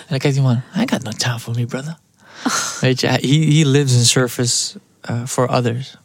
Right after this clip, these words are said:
Speaker 1: En dat is ook
Speaker 2: Ja.
Speaker 1: iets wat ik geleerd heb van, eh,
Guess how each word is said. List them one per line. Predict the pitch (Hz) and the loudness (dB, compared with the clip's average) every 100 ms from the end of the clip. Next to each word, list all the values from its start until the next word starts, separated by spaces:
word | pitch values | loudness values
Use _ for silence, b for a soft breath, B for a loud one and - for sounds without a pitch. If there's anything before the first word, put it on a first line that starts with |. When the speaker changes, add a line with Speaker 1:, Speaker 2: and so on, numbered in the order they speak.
| _ - | _ -20
Speaker 1:
En | - - | -10 -6
dat | - - | -4 0
is | - | 2
ook | 127 | 2
Speaker 2:
Ja. | |
Speaker 1:
iets | 135 131 | 2 0
wat | 131 | 2
ik | 131 - B B B B B B B B - | 0 -2 B B B B B B B B -20
geleerd | - 131 123 147 143 | -4 2 4 4 2
heb | 127 - | -2 -2
van, | - 120 143 _ | -2 -2 -4 _
eh, | 202 135 | -6 -4